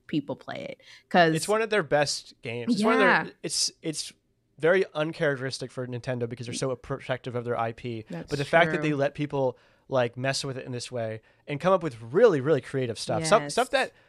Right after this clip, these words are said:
Speaker 2: rivals mechanics in traditional Nintendo levels
Speaker 1: Ooh.
Speaker 2: built around stuff that they never intended for people to do.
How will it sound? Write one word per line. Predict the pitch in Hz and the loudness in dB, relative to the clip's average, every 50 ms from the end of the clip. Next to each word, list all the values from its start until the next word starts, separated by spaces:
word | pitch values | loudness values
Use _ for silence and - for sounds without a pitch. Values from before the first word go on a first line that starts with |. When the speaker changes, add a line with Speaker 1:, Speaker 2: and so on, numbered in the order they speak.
| _ _ _ | _ _ _
Speaker 2:
rivals | - 123 127 123 156 190 214 226 196 208 202 190 175 160 - - - - _ - | -6 0 2 6 6 8 6 6 6 6 4 4 4 2 -2 -4 -4 -6 _ -8
mechanics | 151 151 - - 170 175 175 175 165 - - - - | -6 -6 -4 -2 0 0 2 0 0 -2 -4 -6 -4
in | - 170 165 165 160 151 | 0 0 2 2 0 -2
traditional | - - 156 156 160 - - 170 151 143 | -4 -4 -2 -2 -2 -2 0 0 0 0
Nintendo | 139 135 - 156 151 143 135 131 | 0 0 -2 -2 -2 0 0 2
levels | 131 151 165 147 135 120 160 | 4 4 4 4 4 2 0
Speaker 1:
Ooh. | 156 143 135 | -2 -2 0
Speaker 2:
built | 151 170 185 - - - | 2 2 2 2 0 -2
around | 160 147 151 151 151 147 143 139 - - _ _ | -2 0 2 2 2 2 2 0 -4 -12 _ _
stuff | - - 175 165 - | -6 -2 -2 -2 -2
that | 151 - | -4 -6
they | 151 156 | -4 -2
never | 175 185 175 180 | 0 0 0 0
intended | 160 151 - - - 185 180 180 151 | -2 -4 -4 -4 -4 -2 -2 -2 -2
for | - | -4
people | 151 151 139 127 | -4 -4 -4 -6
to | 117 120 | -4 -2
do. | 151 147 120 110 | -2 -2 -2 -2